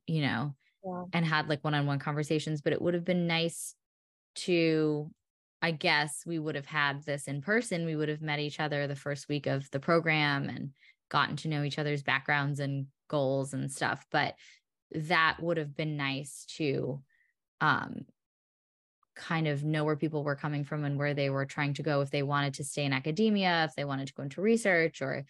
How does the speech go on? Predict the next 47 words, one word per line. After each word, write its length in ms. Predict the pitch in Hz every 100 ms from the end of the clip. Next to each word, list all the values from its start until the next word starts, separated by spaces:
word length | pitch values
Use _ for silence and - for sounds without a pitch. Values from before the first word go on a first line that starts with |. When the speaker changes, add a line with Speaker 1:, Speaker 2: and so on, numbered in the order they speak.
| - _
Speaker 1:
something 400 | - 160 160 156
else. 380 | 151 147 143 - -
Um, 440 | 151 - - 147 - - _
that 380 | 156 170 160 -
kind 160 | 175 156
of, 180 | 143 147
like, 300 | 135 135 - _ _ _ _ -
I 40 | 151
guess, 220 | 147 -
for 160 | -
lack 240 | 151 143 143
of 80 | 151
a 40 |
better 260 | 151 143 143
word, 260 | 143 139
networking 720 | 147 147 113 139 143 127 135 139 _ -
was 540 | 147 147 123 131 - - 127 143
definitely 360 | 156 143 131 139
missing 680 | 127 135 120 135 117 135 - _ _
for 100 | - 151
me. 200 | 147 147
Speaker 2:
Yeah. 60 |
Speaker 1:
And, 260 | 220 214 -
and 260 | 208 208 180
that 220 | 190 185 170
was, 520 | 185 170 165 - -
you 140 | 180 175
know, 300 | 156 147 143
part 400 | - 160 160 151
of 200 | 147 147
the 400 | 151 143 143 139 _ _ _ _ _ _ _ -
whole 360 | - 156 147
scrambling, 640 | 143 - - 151 151 147 110
everybody 340 | 151 156 151
was 120 | 143
scrambling 520 | - - 147 165 135 135
in 160 | 139
twenty 280 | 139 147 139
twenty 380 | - 139 131 139
to 280 | 143 110 131
make 220 | 135 139
everything 340 | 139 156 147
online 440 | 143 139 143 143 143
and 100 | 135
they 100 | 135
didn't 300 | 143 135 -
know 480 | 143 139 120 135